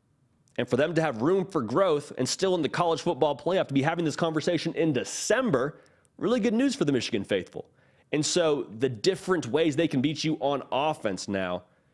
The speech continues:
is really exciting. And again, why I have confidence to where if T C U is somehow able to sell out and stop the run,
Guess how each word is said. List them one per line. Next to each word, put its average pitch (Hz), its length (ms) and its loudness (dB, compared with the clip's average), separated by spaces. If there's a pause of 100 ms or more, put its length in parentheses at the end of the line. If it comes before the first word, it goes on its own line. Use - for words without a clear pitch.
(220)
is 117 100 0
really 123 240 2
exciting. 107 460 -2
And 120 80 0
again, 117 300 -2
why 101 340 -2
I 143 200 -2
have 165 260 -4
confidence 160 520 -4
to 143 80 0
where 123 160 2
if 123 220 -4
T 185 260 -4
C 190 220 -4
U 180 420 -2
is 104 160 -2
somehow 175 520 0
able 156 160 0
to - 120 -10
sell 175 340 0
out 180 140 0
and 117 100 -8
stop 175 360 0
the 135 80 2
run, 185 320 0